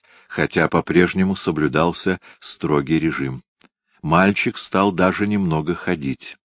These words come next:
Доктор Рафижу объявил, что ребёнка необходимо обязательно вывести в деревню, что это единственный шанс воспользоваться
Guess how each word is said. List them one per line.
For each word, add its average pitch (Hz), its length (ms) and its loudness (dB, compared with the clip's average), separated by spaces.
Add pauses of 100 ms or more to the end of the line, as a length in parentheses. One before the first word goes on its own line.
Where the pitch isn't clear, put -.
(320)
Доктор 101 600 4
Рафижу 95 680 2 (380)
объявил, 87 520 4
что 107 240 4
ребёнка 95 460 4
необходимо 120 680 0
обязательно 104 800 0
вывести 101 440 0
в 101 120 0
деревню, 92 540 4 (380)
что - 220 -4
это - 200 2
единственный 139 760 0
шанс 120 480 0 (280)
воспользоваться 107 1080 2